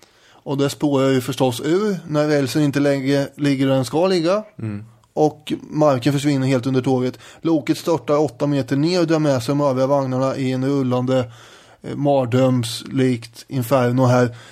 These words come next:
Speaker 1: Eh, och med ett brak och tungt metallgnissel kan man tänka sig, eh, så slår de här vagnarna i marken och i varandra. Och de två sista vagnarna är de enda som blir, eh, kvar stående på spåret.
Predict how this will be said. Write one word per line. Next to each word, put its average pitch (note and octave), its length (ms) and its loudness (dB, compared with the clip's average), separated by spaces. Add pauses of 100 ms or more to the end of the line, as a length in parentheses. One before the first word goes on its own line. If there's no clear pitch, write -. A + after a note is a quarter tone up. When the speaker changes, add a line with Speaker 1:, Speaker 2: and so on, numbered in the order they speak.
(180)
Speaker 1:
Eh, C3 260 0
och - 160 -8
med C3 80 0
ett B2 80 -2
brak B2+ 840 0
och C3 180 -4
tungt D3 340 0
metallgnissel C3 760 0
kan C3 100 2
man C3 100 2
tänka C3+ 240 2
sig, B2 160 2 (420)
eh, C3 300 0
så C3 200 0
slår C#3 160 0
de B2+ 120 2
här B2+ 80 2
vagnarna C3 380 0
i B2+ 60 0
marken C3+ 480 0
och D3+ 220 -2
i C#3 100 2
varandra. B2+ 640 2 (1000)
Och - 280 -12
de C#3+ 140 -2
två D3 200 0
sista E3+ 340 0
vagnarna C#3 600 2
är C#3+ 140 0
de C#3 120 2
enda C3+ 160 0
som B2+ 120 -4
blir, C3+ 240 0 (260)
eh, C3+ 380 -4
kvar C#3 460 0 (120)
stående C3 460 -2
på B2+ 120 -6
spåret. C#3 580 0